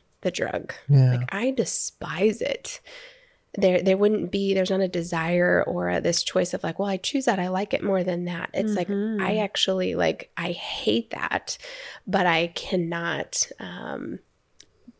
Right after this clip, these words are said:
Speaker 1: almost the ritual around it,
Speaker 2: Mm-hmm.
Speaker 1: the
Speaker 3: Mm-hmm.
Speaker 1: process of it.
Speaker 3: Yeah.
Speaker 1: Uh, I mean, we've got extreme stories of clients that would, yeah, I won't tell the, some of <laughs> how horrific they were, but not even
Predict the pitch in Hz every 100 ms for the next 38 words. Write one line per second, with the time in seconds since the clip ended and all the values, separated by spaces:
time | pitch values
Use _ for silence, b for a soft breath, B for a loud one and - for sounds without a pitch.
0 | _ 180 196 247 - 160 143 170 - 185
1 | - 175 147 165 247 294 302 - - 135
2 | 139 147 170 185 175 180 - - - 208
3 | 214 247 - - 185 B B B - 175
4 | 160 - 175 175 185 165 185 - 139 175
5 | - - - 190 180 - 175 175 175 170
6 | - 175 170 - 107 - 175 156 165 214
7 | _ _ _ _ 196 - 175 170 - -
8 | 190 - - - 202 180 190 208 - 226
9 | 285 254 294 294 277 262 254 277 269 226
10 | 202 190 - 214 214 226 208 196